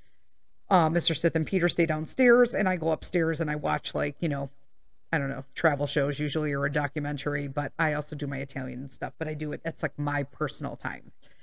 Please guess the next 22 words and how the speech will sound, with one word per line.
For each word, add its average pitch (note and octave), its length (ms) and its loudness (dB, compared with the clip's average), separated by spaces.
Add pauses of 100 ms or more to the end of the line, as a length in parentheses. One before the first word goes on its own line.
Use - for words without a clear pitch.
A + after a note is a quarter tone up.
(180)
I A3+ 60 12
didn't C4 200 10
always D4 300 10
have E4+ 240 10
that, D3+ 340 4
and F#3 100 2
I F3 60 4
really F3+ 400 10
needed D#3+ 300 2
it, B2+ 200 -6
so, D3+ 380 2 (380)
um, F#3 280 8
but A#3 200 6
your C#4+ 100 6
bedroom, C4 560 10
kitchen, B3 540 6
table, G3+ 800 8
uh, E3 100 4
that's D#3 220 0
what E3+ 100 -2
we E3 140 0
do. D#3+ 320 0